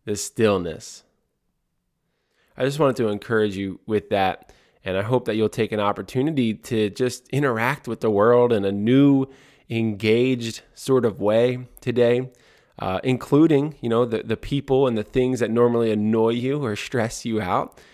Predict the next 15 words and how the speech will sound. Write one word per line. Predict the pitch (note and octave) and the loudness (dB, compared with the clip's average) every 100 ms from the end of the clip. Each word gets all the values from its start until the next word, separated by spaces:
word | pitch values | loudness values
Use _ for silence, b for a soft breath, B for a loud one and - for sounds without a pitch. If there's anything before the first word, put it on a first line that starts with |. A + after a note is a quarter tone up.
| b b b | b b b
Uh, | - G#2 | -6 -4
it's | A#2+ A2+ - | -4 -6 -2
good | D3+ C#3 | 0 0
to | C#3 | 0
just | A#2+ B2 G#2+ | 0 0 -2
laugh | G#2 G#2 B2 A#2+ - - | -4 -2 0 -2 -8 -8
a | G2 | -4
little | F#2+ G2 F#2+ | -2 0 -2
bit | F2 F#2+ G2 - | 0 0 0 -2
and | G#2 G2+ | -8 -4
not | G#2+ G#2+ - | -2 -4 -4
take | A2+ - | -6 -2
everything | A2 G#2 G#2 G#2+ G2 F#2 - b b b b b b | -2 -2 -4 -2 -2 -4 -10 b b b b b b
so | - A#2 G#2+ | -2 2 2
seriously. | G#2 - A#2 G#2+ D2+ - - - - | 0 -4 0 0 -2 -8 -12 -14 -16